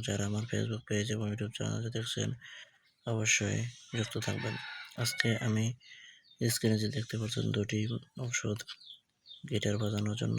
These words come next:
সেটা একটি ওষুধ। ইস, প্রথমটা হচ্ছে স্ক্রিনে যে দেখছেন Prazer থার্টি এমজি।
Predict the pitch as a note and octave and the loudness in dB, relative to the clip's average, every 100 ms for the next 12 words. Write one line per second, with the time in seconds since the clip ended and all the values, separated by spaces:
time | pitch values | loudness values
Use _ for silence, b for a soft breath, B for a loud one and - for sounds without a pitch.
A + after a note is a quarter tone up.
0 | A#2 - A#2 A#2+ - G#2+ A2 G#2+ A#2 B | 0 0 0 -2 -2 0 0 -2 -4 B
1 | B B B B B B B _ _ - | B B B B B B B _ _ -2
2 | A#2+ A#2+ A#2+ B2 B2+ A#2 A#2 - A#2 - | -2 2 2 4 4 4 4 2 0 2
3 | A2+ A2 B2+ G#2+ A2+ - A2 - G#2 G#2+ | 0 0 -2 -2 0 0 0 0 2 2
4 | G#2 - G#2 G2+ G#2+ G#2 G#2 G#2 | 0 0 0 2 2 2 2 2